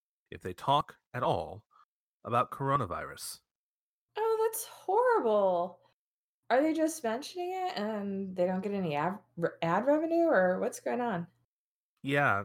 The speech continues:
Speaker 1: so we would like to talk about things you should be doing since we aren't on YouTube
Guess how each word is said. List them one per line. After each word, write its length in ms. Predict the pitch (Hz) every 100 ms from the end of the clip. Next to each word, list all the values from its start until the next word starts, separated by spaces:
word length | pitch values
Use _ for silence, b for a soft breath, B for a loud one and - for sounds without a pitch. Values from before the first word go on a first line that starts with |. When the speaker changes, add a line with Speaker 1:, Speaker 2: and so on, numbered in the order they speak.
| 76
Speaker 1:
so 500 | - 131 123 117 - _
we 240 | 123 120 156
would 120 | 196
like 140 | 175
to 60 | -
talk 240 | 165 143
about 260 | 143 131 -
things 260 | 131 123 104
you 100 | 110
should 240 | - 147
be 120 | 139
doing 420 | 127 165 107 110 110
since 260 | 117 107
we 120 | 120
aren't 260 | 90 120 123
on 120 | 127
YouTube 440 | 139 160 156 156